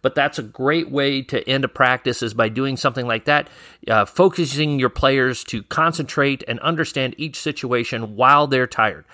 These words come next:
The downside to doing that can be your own personal frustration and perhaps not ending practice based on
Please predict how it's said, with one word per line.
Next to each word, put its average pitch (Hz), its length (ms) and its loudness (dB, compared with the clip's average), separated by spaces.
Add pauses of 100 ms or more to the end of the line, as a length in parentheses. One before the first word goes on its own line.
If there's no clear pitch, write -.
(420)
The 131 120 2 (200)
downside 160 760 2 (200)
to 147 180 -4
doing 120 420 -2
that 107 300 -6
can 139 340 -2
be 110 320 -8 (140)
your 135 260 0
own 147 200 0
personal 143 360 2
frustration 127 600 -2
and 107 120 -6
perhaps 131 440 0
not 131 280 -2
ending 170 260 -2
practice 127 340 -2
based 131 340 0
on 127 140 4